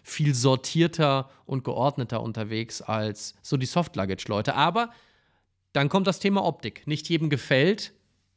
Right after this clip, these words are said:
äh, so ein breiter Panzer und so ein starres. Und da findet man eine Soft-Luggage-Lösung manchmal ein bisschen cooler, moderner, trendiger. Das ist mir jetzt nicht so wichtig. Ich finde, dass die Koffer optisch sehr schön sind, ähm, ein bisschen eckiger, kantiger und auch in schwarz.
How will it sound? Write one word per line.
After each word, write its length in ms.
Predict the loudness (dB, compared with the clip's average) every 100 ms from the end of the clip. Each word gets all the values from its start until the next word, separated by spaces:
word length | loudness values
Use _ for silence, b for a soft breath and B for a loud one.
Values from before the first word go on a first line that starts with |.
| _ _
äh, 260 | 0 2 2
so 120 | 2
ein 60 | 2
breiter 280 | 2 2
Panzer 560 | 0 -2 -2 -2 -4 -6 b b b b
und 180 | 0 2
so 80 | 0
ein 60 |
starres. 680 | -2 0 0 2 0 0 -4 b b
Und 380 | 2 2 0 -6 -2
da 140 | -2
findet 340 | 2 2 2 0
man 180 | 0
eine 120 | 0 0
Soft-Luggage-Lösung 920 | 0 -2 0 0 0 -2 0 0 0
manchmal 300 | -2 -2 -2
ein 60 |
bisschen 360 | -2 -4 -6 -8 -14
cooler, 640 | -12 -6 0 2 4 2 2
moderner, 800 | 0 -2 2 4 4 2 -2
trendiger. 540 | -2 -2 0 0 -2 B B B -2
Das 160 | 0 2
ist 160 | 2
mir 260 | 4 4 4
jetzt 220 | 2 0
nicht 200 | -2 -2
so 160 | -4 -2
wichtig. 340 | -2 -4 -6
Ich 100 | -6
finde, 200 | -4 -2
dass 180 | -2 -4
die 100 | -4
Koffer 380 | -4 -2 0 -2
optisch 360 | -2 -4 -4
sehr 180 | -2 -2
schön 300 | 0 0 0
sind, 260 | -2 -4 -6
ähm, 360 | -6 -6 -6
ein 220 | -6 -6 -4
bisschen 240 | -4 -2
eckiger, 380 | -2 -2 0 0
kantiger 520 | 0 0 -2 -2 0
und 160 | 0 0
auch 120 | -2
in 100 | -4
schwarz. 480 | 0 0 0 -4